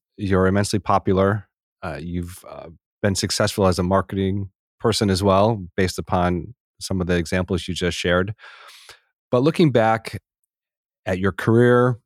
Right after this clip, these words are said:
at, at the, uh, arc that your personal brand has, has had, and, and, and in spite of all the success that you've enjoyed,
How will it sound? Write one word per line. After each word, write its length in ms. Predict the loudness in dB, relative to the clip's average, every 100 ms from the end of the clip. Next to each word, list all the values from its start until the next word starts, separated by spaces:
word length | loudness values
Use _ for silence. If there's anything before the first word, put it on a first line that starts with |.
| -20 _
at, 140 | -4 -2
at 180 | -4 -2
the, 260 | -2 -4
uh, 160 | -6 -12
arc 280 | -4 -2 -2
that 260 | -2 -2 -2
your 140 | -6 -4
personal 380 | -2 -2 0 0
brand 340 | 2 0 0
has, 300 | -2 -4 -4
has 240 | -4 -4
had, 420 | -2 0 0 0 -4
and, 400 | -6 -6 -4 -4
and, 420 | -6 -4 -6 -8
and 260 | -8 -6 -6
in 100 | -6
spite 240 | -2 0 2
of 60 |
all 100 | 2
the 80 | 0
success 400 | -4 -4 -2 -2
that 240 | -2 -4 -6 _ _ -6
you've 180 | -4
enjoyed, 480 | -2 2 2 4 0